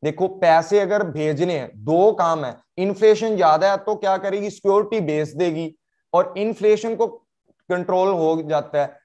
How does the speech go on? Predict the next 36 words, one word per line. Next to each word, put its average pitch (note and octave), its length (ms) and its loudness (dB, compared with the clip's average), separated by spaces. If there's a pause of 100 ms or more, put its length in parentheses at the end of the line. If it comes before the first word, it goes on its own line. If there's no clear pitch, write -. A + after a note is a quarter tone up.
जब D3+ 200 -2
पैसे F3+ 320 0
की G#3+ 120 -8
कमी G3+ 260 -2
आती F#3 300 -4
है, G#3 80 2
डिफ्लेशन F3 600 -6
आता F3+ 260 -4
है, G3 60 -2
तो A3 300 -4
मनी F#3 180 -4
की G#3 140 -6
सप्लाई F#3+ 400 -2
को F3+ 120 0
बनाने F#3 360 -2
के F#3+ 80 -4
लिए G#3+ 180 0
भी G#3 100 -2
तो A3+ 360 0 (200)
क्या F#3 180 2
करेगी, F#3+ 260 0
अपनी D#3+ 260 -4
सिक्योरिटी F3+ 380 0
वापस E3+ 380 0
ले G3+ 160 0
लेगी। G3+ 260 0
तो - 300 -6
बी D#3+ 340 -2
और A3 300 4
ए G3 220 2
दोनों, F#3 500 -2
डी E3 180 2
ऑप्शन G3+ 340 -2
राइट D#3+ 300 2
ऑप्शन C3 380 -6
है। A#2+ 120 -8